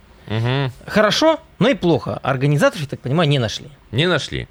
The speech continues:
Speaker 1: Ну, смотри, я по поводу вот этих, значит, эм, э, как ты выразился, бегунков. Во-первых, считаю,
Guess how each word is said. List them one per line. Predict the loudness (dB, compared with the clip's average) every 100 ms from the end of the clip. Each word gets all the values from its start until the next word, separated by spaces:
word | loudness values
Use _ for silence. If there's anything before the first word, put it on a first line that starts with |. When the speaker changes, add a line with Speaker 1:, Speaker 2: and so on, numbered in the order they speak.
| -16 -20 -20 -6
Speaker 1:
Ну, | -2 -2 0
смотри, | -2 0 0 -2
я | -2 -4
по | -4
поводу | -2 -2 -2
вот | -4 -4
этих, | -4 -4
значит, | -6 -8 -12
эм, | -10 -8 -8 -8 -6
э, | -4 -2 -2 -2 -4 -8 -10
как | -8 -4
ты |
выразился, | -2 -2 -4 -6 -4
бегунков. | -4 -4 -4 -4 -4 -12 -20 -20 -6
Во-первых, | -2 0 0 -2
считаю, | -4 -2 2 2 2 -2